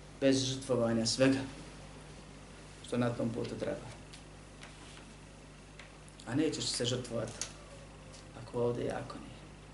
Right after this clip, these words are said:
I zato učit o Allahu i o poslaniku,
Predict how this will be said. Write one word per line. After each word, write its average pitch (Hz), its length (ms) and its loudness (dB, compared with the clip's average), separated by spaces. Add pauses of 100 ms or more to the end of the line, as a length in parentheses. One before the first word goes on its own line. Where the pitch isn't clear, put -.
(1500)
I 113 40 -4
zato 139 340 6
učit 131 380 4 (1200)
o 123 40 0
Allahu 131 480 6 (720)
i 170 60 8
o 156 140 8
poslaniku, 123 540 4